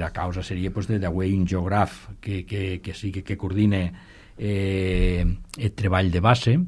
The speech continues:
eh, damb un equip de gent de que, que, que, que hi vagi tas locs. Evidentment, cau bé ir a base documental del mateix cadastre,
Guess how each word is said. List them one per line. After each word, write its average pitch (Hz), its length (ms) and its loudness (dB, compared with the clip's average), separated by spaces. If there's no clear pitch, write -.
eh, 120 220 -2
damb - 640 -6
un 98 120 4
equip 92 240 -2
de 95 100 2
gent 117 360 8
de 90 120 0
que, 87 180 -2
que, 85 160 -4
que, 90 400 -2
que - 120 -2
hi 98 80 2
vagi 95 240 4
tas 92 200 0
locs. 131 340 8
Evidentment, 104 480 6
cau 98 680 6
bé 98 400 4
ir 95 160 6
a 92 80 4
base 95 240 4
documental 92 640 4
del 85 160 2
mateix 87 320 2
cadastre, 123 640 4